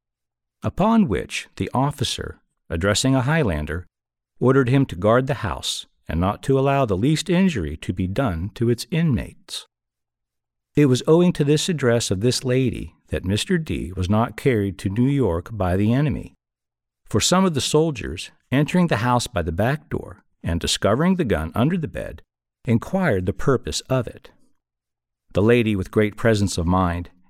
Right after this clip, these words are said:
answered that the law obliged every man to have a gun in his house, adding that the owner of it was as great a friend to King George as themselves.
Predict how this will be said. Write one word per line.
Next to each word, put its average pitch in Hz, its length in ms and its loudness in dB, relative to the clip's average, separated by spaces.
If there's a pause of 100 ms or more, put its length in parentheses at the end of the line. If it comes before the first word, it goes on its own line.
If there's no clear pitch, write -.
(120)
answered 131 460 0
that 90 100 -8
the 87 80 -4
law 151 320 -4
obliged 85 720 -2
every 131 320 2
man 95 360 0
to 117 120 -4
have 117 220 0
a 104 40 0
gun 113 360 2
in 101 100 0
his 107 160 -2
house, - 460 -6 (460)
adding 95 500 0 (320)
that 90 160 0
the - 140 -2
owner 135 320 4
of 135 140 2
it 147 180 -4 (180)
was 82 200 -4
as 82 140 -4
great 139 300 2
a 131 40 0
friend 123 380 2
to - 80 -16
King 147 300 2
George 117 480 0
as 120 260 0
themselves. 127 760 -4